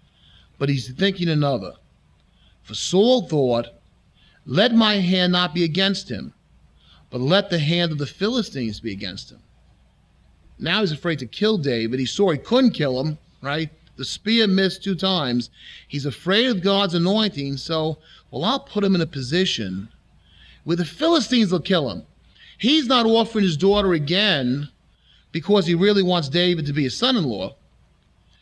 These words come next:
He's offering his daughter to try to set David up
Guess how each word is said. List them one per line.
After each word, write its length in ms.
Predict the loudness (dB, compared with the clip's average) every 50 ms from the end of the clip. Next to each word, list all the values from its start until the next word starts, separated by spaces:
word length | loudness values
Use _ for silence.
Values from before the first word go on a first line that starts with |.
| -20 -20 -20 -20 -8 -2
He's 280 | 0 2 2 4 4
offering 380 | 4 4 4 4 2 0 0 0
his 100 | 0 2
daughter 640 | 2 4 4 4 4 4 4 2 2 0 0 -2 -8 -14 _ _ _ _ _ -20 -18 _
to 80 | -12 -8
try 280 | -2 0 2 2 2
to 80 | 2 0
set 340 | -2 0 0 2 2 2 2
David 360 | 2 2 2 2 2 2 2
up 420 | 4 4 2 2 0 -2 -8 -20